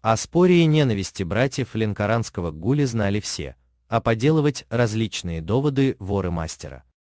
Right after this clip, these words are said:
Окончательно ставить точку пока рано.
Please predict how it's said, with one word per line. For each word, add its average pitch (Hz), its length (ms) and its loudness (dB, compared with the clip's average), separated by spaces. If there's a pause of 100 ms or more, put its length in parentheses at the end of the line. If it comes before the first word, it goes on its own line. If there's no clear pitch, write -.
(200)
Окончательно 156 840 0
ставить 92 460 -2
точку 135 400 -2
пока 90 340 -4
рано. 69 320 -6